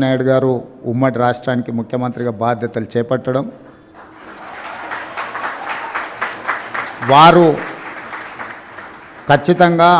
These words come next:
ఆంధ్రప్రదేశ్, ఆంధ్రప్రదేశ్ యొక్క నిరుద్యోగ సమస్య, రాష్ట్రం యొక్క ఆదాయం పెంచుకోవాలి అనంటే వ్యవసాయం ఒకటే సరిపోదు, సాంకేతిక నైపుణ్య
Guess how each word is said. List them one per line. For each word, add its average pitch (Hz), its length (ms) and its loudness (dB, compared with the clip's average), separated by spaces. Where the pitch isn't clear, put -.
ఆంధ్రప్రదేశ్, 156 600 0
ఆంధ్రప్రదేశ్ 139 520 0
యొక్క 131 160 -4
నిరుద్యోగ 139 460 2
సమస్య, 135 320 -2
రాష్ట్రం 156 380 4
యొక్క 147 140 0
ఆదాయం 143 320 6
పెంచుకోవాలి 139 680 4
అనంటే 127 300 0
వ్యవసాయం 156 520 6
ఒకటే 139 260 0
సరిపోదు, 135 460 -2
సాంకేతిక 165 600 2
నైపుణ్య 143 400 2